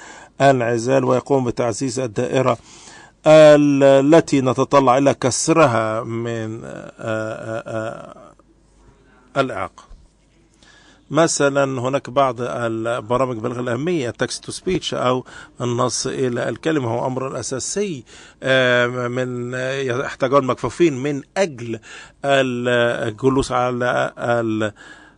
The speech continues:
آه، حاسب والتواصل مع الآخرين. وك-، ولكن هناك كذلك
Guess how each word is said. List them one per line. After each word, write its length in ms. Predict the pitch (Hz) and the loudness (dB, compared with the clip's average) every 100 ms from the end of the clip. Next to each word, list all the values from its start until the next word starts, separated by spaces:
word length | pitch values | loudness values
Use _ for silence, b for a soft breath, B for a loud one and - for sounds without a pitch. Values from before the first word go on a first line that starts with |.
| _ | _
آه، 640 | 113 117 117 110 110 113 110 | 0 2 4 2 -2 -4 -6
حاسب 540 | - - 139 - 123 | -6 2 2 2 -6
والتواصل 500 | 120 - 127 135 123 | -8 -6 -4 -4 -4
مع 80 | 117 | -4
الآخرين. 340 | 113 139 143 | -6 -4 -4
وك-، 240 | 127 127 113 | -4 -6 -8
ولكن 460 | 147 131 139 131 | -6 -2 -2 -4
هناك 260 | 120 131 139 | -8 -8 -8
كذلك 640 | 139 120 131 127 - 123 | -10 -10 -10 -10 -8 -10